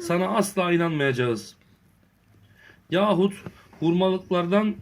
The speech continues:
ve üzümlüklerden senin bir bahçen olsun da ortasından şarıl şarıl ırmaklar akıtmalısın.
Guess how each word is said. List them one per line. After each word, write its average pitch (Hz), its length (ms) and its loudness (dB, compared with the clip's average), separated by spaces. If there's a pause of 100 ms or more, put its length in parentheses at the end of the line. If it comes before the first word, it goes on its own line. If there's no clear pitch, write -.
(800)
ve 147 60 0
üzümlüklerden 175 840 0
senin 196 400 4
bir 185 160 2
bahçen 180 320 2
olsun 196 380 2
da 185 240 0 (260)
ortasından 175 680 0 (160)
şarıl - 360 6
şarıl 180 280 2
ırmaklar 165 420 0
akıtmalısın. 131 680 -2